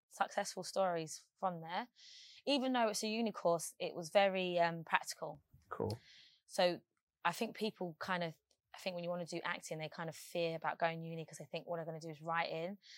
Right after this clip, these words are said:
Speaker 1: and they're not actually gonna learn what they, to do the thing they wanna do. But no, that course in particular was very good. Um, we did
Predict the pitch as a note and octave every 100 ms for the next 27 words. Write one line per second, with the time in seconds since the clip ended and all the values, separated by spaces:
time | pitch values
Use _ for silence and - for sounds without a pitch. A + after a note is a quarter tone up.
0 | - E3 E3 E3 F3 D#3 - E3 E3+ E3
1 | E3 D#3+ D#3+ - _ - D#3+ E3+ - D#3
2 | - - E3 F#3+ F3 - - F3 E3 D#3+
3 | D#3+ D#3 E3 D#3+ - - - D3 C#3 D3+
4 | _ _ _ _ - F3 - G3+ F#3 F3
5 | - D3+ D#3+ D#3 D#3 - C#3+ D#3+ D#3 -
6 | - - - _ _ _ _ D#3+ D3+ D3+
7 | D3+ D#3+ E3+ D#3+ D#3+